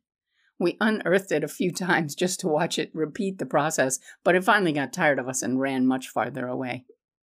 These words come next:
Finally, it was time to leave Africa, and we were all very sad to be finished with this incredible trip.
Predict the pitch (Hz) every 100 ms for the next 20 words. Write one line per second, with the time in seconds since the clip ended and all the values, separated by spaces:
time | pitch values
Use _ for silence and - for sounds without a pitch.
0 | _ _ _ _ _ - 220 254 254 254
1 | 202 190 185 - 233 214 208 233 196 196
2 | 202 190 139 147 - - 143 151 _ _
3 | _ _ - 180 185 190 190 190 202 190
4 | 147 185 202 196 202 202 - _ _ -
5 | - 214 180 180 180 180 175 175 180 185
6 | 170 170 165 - _ - 214 190 180 -
7 | 170 - - 165 - - 170 175 156 143
8 | - 190 151